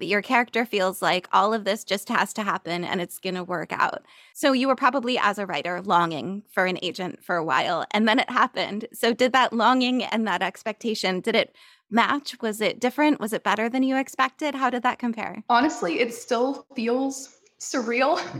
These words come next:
Speaker 2: <laughs> I still feel like I'm taking it in, and now we're already at this next step of submitting. But I mean, for me, this has always been, you know, what I've wanted to do with my life.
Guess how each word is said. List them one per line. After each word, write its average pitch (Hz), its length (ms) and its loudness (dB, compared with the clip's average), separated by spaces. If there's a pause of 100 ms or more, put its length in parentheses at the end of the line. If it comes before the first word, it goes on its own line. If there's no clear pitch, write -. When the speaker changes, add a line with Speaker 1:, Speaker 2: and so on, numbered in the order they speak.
(200)
Speaker 2:
<laughs> - 160 -8
I 294 80 2
still 330 380 0
feel 339 100 0
like 339 140 2
I'm 302 120 0
taking 285 320 -2
it 294 80 2
in, 302 180 2
and 262 120 2
now 247 240 6
we're 185 120 2
already 233 300 0
at 240 140 -2
this 220 200 -6
next 214 280 -4
step 202 260 -2
of 220 140 -6
submitting. 196 600 -6 (280)
But 202 200 4 (160)
I 240 80 4
mean, 254 200 4
for 254 280 -4
me, 226 260 -2
this 214 240 -2
has 233 120 -4
always 208 400 -4
been, 185 380 -4
you 220 100 -6
know, 202 120 -2
what 208 140 0
I've 208 160 0
wanted 196 200 -4
to 208 100 -16
do 196 160 -6
with 208 160 -10
my 202 160 -2
life. 220 320 -6